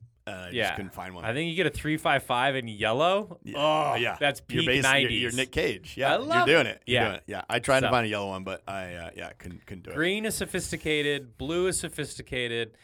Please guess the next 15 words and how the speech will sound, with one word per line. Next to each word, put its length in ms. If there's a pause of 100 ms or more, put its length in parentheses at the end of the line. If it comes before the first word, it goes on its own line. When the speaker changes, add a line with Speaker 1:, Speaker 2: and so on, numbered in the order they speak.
(160)
Speaker 2:
I 100
don't 120
know 80
if 100
I 80
wanna 220
be 80
sophisticated 720 (200)
Speaker 1:
Yeah. 200 (100)
Speaker 2:
in 120
my 100
stupid 420
sports 280
car 220
with 140